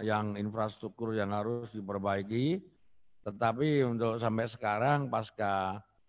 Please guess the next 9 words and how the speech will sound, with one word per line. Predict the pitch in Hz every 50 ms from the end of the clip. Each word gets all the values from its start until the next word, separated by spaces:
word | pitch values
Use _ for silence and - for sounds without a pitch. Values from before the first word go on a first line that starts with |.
| _ _ _ _ _ -
bencana | - 101 101 104 98 104 101 104 107 110 110 107
Juli | 95 104 107 110 120 131 139 135 135
sampai | 120 117 101 104 107 110 -
sekarang | 113 104 98 98 104 104
November, | 101 101 110 104 101 104 120 143 151 165 165 165 160 - _ _ _ _ - - _ _
alhamdulillah, | - 107 113 113 113 110 110 110 110 110 120 139 160 160 151 127 - - - - _ _ -
eh, | 120 104 104 104 104 104 104 98 -
keadaan | - 104 104 107 104 107 107 110 113 113
sudah | 110 110 101 104